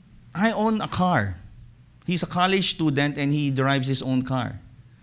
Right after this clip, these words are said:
And of course, a lot of other young people who ha-, don't have their own car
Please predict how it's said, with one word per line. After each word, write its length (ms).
And 140
of 180
course, 640
a 80
lot 280
of 240
other 240
young 280
people 360
who 160
ha-, 240
don't 280
have 240
their 120
own 220
car 400